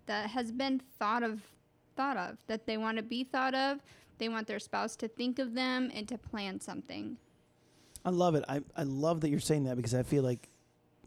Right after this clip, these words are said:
Speaker 2: as a guy, you're like, "Well, it's gotta be this really big thing." And you're just saying, "Jump in the car." And even if that worst case is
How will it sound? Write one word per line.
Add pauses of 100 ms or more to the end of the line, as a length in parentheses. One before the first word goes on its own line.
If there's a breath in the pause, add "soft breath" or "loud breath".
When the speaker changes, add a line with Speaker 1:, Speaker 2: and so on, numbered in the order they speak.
(120)
Speaker 2:
as
a
guy,
you're
like,
"Well,
it's
gotta
be
this
really (580 loud breath)
big
thing." (280)
And
you're
just
saying,
"Jump
in
the
car."
And
even
if
that
worst
case
is